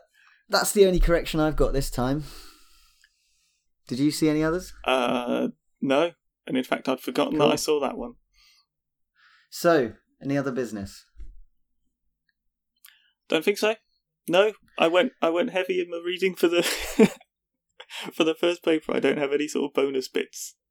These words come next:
Speaker 2: to
Speaker 1: No.
Speaker 2: go into.
Speaker 1: I'm glad you did. I'm glad you did.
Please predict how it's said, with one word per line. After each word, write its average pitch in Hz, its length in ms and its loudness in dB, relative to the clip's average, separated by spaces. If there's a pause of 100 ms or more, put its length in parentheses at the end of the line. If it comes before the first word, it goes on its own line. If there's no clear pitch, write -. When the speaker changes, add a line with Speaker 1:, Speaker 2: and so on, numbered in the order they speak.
(200)
Speaker 2:
to 123 280 -2 (360)
Speaker 1:
No. 135 160 0
Speaker 2:
go 127 120 2
into. 127 380 -4 (960)
Speaker 1:
I'm 135 100 -2
glad 156 220 6
you 123 60 -4
did. 113 300 0 (140)
I'm 110 120 -10
glad 117 200 -2
you 104 60 -8
did. 101 260 -6